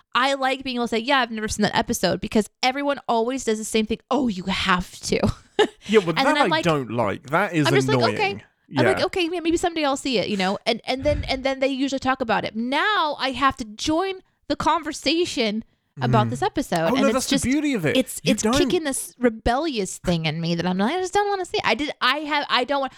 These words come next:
Speaker 1: I have laid in bed at night
Speaker 2: Mm-hmm.
Speaker 1: thinking about the few kind of clips that I've seen over the years.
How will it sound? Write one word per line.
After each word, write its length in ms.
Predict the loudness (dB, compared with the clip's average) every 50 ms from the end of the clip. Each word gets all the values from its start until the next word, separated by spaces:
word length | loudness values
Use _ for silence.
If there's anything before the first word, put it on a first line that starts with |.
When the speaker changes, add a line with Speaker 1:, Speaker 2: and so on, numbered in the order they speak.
| -16 -10 -4
Speaker 1:
I 140 | 0 0 2
have 160 | 2 0 -2
laid 420 | -4 -8 -2 -2 0 0 2 0 0
in 200 | -2 -4 -4 -2
bed 240 | 0 2 2 2 0
at 100 | -2 -6
night 360 | -4 -2 0 0 0 -2 -4
Speaker 2:
Mm-hmm. 440 | -8 -6 -4 -2 -2 -4 -4 -6 -12 -18 _ _
Speaker 1:
thinking 520 | -20 -10 -4 -2 0 0 0 0 -2 -2 -2
about 460 | -4 0 0 0 0 0 -2 -6 -10 _ _ _ _ _ -4
the 180 | 2 2 2 2
few 580 | 2 -2 -8 -8 -4 0 0 2 2 2 0 -2
kind 200 | -2 -4 -6 -6
of 80 | -6 -6
clips 340 | -2 0 0 0 0 -2 -4
that 120 | -2 0
I've 180 | 0 0 0 -2
seen 220 | -2 -2 0 0
over 160 | 0 -2 -2
the 100 | -4 -4
years. 640 | -4 -2 -2 0 0 0 0 -2 -2 -2 -6 -8 -8